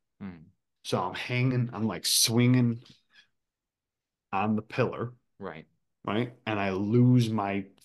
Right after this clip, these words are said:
Speaker 2: grip and I fall. So top of my head, or th-, like, you know, side of my head, that's five ten pretty much. Let's say five eight, where I hit my head.
Speaker 1: Yeah.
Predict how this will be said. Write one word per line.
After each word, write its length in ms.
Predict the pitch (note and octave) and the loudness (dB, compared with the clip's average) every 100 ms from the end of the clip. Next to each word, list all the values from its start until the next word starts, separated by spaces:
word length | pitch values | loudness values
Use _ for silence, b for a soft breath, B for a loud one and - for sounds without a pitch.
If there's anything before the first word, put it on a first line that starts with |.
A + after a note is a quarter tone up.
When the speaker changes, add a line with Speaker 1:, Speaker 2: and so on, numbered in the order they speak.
| A#2+ | -8
Speaker 2:
grip 420 | A2+ A#2+ F#2 - - _ _ _ _ _ _ _ _ _ _ - | 0 2 2 -2 -18 _ _ _ _ _ _ _ _ _ _ -6
and 120 | G2+ | -4
I 160 | G2 F#2 _ _ _ _ _ _ _ _ - | -4 -6 _ _ _ _ _ _ _ _ -4
fall. 360 | G2+ - - _ _ _ _ _ _ _ _ | -4 -4 -12 _ _ _ _ _ _ _ _
So 380 | - G#2+ G2 - - | 0 0 0 -4 -2
top 260 | C3+ C3+ | 0 2
of 60 | D3 | 2
my 160 | C3 | 2
head, 480 | B2 B2+ F2+ G#2 B2+ - _ _ | 2 2 0 -6 -8 -14 _ _
or 120 | A2 G2 | -4 -4
th-, 200 | G#2 - | -4 -4
like, 260 | A2 F2 A2+ | -4 -4 -4
you 80 | |
know, 120 | G2+ F#2 | -4 -2
side 220 | A#2+ A#2 | -2 0
of 40 | |
my 100 | A#2 | 0
head, 320 | A2 G#2 F2 | 0 -2 -2
that's 280 | F#2+ F2 - - - | -4 -8 -10 -18 -4
five 320 | G2 A2 B2+ | 0 2 0
ten 360 | B2 B2+ F2 F#2+ | -2 -4 -4 -8
pretty 220 | - G2+ | -8 -6
much. 440 | E2+ E2 - - _ - | -6 -6 -8 -10 _ -14
Let's 140 | F#2+ | -8
say 160 | - F2+ | -4 -4
five 480 | - F#2 F#2 F#2 - _ - - - - - _ _ - | -2 -4 -4 -8 -14 _ -16 -16 -16 -20 -20 _ _ -8
eight, 340 | F2 - - _ _ _ _ _ _ _ _ _ _ _ | -6 -8 -16 _ _ _ _ _ _ _ _ _ _ _
where 160 | G2 F2 | -4 -2
I 60 | |
hit 180 | - E2 | -2 -4
my 120 | B1+ | -6
head. 300 | D#2 C2+ B1+ - _ - | -10 -10 -12 -16 _ -18
Speaker 1:
Yeah. 220 | F2+ | -16